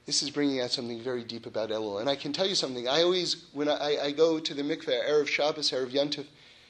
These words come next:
and, um, Reb Shlomo told me to go underwater seven times, that that was the, that that was the, um, the, uh, the custom of the Baal Shem Tov, that, that he would go seven times. So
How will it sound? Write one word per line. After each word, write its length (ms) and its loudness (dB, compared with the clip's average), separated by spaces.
and, 460 0
um, 440 -2
Reb 160 6
Shlomo 600 6
told 300 2
me 320 0
to 120 -4
go 320 2
underwater 400 0
seven 380 4
times, 340 -2
that 120 -8
that 160 2
was 240 0
the, 360 -6
that 140 -6
that 120 2
was 200 -2
the, 320 -2
um, 420 -6
the, 360 -2
uh, 260 -4
the 80 -8
custom 440 0
of 100 -2
the 60 -2
Baal 160 2
Shem 260 2
Tov, 240 -6
that, 400 -8
that 160 -10
he 80 -8
would 140 -8
go 100 -6
seven 380 -2
times. 320 -6
So 240 -2